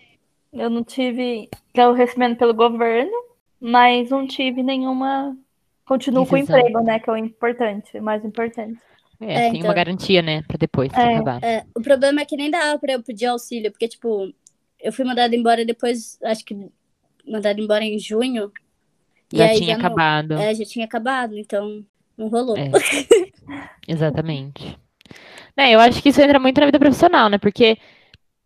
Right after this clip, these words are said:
Speaker 2: pensando nisso, de que eu, minha esperança ia ser concurso, no começo da quarentena, eu tomei um gás de estudar
Speaker 3: Nossa,
Speaker 2: fora
Speaker 3: sim.
Speaker 2: do normal.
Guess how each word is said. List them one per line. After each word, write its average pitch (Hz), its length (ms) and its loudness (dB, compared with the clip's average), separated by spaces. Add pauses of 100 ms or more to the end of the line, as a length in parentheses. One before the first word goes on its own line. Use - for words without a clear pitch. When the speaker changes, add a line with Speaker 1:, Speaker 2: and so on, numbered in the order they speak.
(340)
Speaker 2:
pensando 254 440 6
nisso, 214 380 0
de 165 100 -6
que - 100 2
eu, 190 80 6 (180)
minha 196 400 0 (220)
esperança 214 580 4
ia 196 100 6
ser 202 160 2
concurso, 214 720 4
no 170 140 -6
começo 214 340 4
da 269 80 4
quarentena, 220 720 2
eu 220 160 4
tomei 262 380 2
um 247 140 -2
gás 208 480 2
de 165 400 4 (600)
estudar 190 640 2 (420)
Speaker 3:
Nossa, 247 300 -10
Speaker 2:
fora 226 460 8
Speaker 3:
sim. 214 80 -14
Speaker 2:
do 226 220 8
normal. 233 600 2